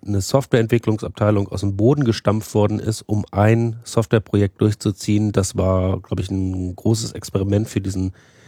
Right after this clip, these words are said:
kleinen, ähm, Enzyklopädieverein in Berlin, ähm, wo dann ja halt auch auf den Schlag, äh,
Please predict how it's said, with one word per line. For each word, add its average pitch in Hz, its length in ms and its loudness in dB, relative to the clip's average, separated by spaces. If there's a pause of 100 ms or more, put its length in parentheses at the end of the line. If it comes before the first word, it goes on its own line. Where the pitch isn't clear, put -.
(280)
kleinen, 104 560 2
ähm, 101 400 2
Enzyklopädieverein 110 1120 0
in 101 140 -2
Berlin, 107 420 0 (680)
ähm, 104 440 2
wo 101 80 2
dann 95 300 0 (180)
ja 98 180 2
halt 95 160 2
auch - 240 -6
auf - 140 -4
den 98 80 -4
Schlag, - 680 -2
äh, 92 360 -2